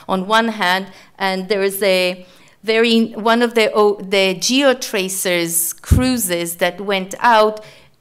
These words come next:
of Oregon and, uh, on the Clip, um, where is that?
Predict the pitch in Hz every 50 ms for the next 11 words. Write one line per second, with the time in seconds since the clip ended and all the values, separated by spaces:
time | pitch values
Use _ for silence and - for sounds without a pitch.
0 | _ _ - 196 214 214 214 - - - - - - - _ _ - - 220 226
1 | 226 240 233 208 214 202 190 190 190 190 190 190 185 - - - 185 180 175 -
2 | - 175 185 180 180 175 185 175 180 180 175 175 175 - 240 233 226 233 - -
3 | _ _ - 190 185 180 180 180 175 180 196 185 - _ _ _ _ _ _ _
4 | _ _ - 185 170 170 170 - _ 165 - 165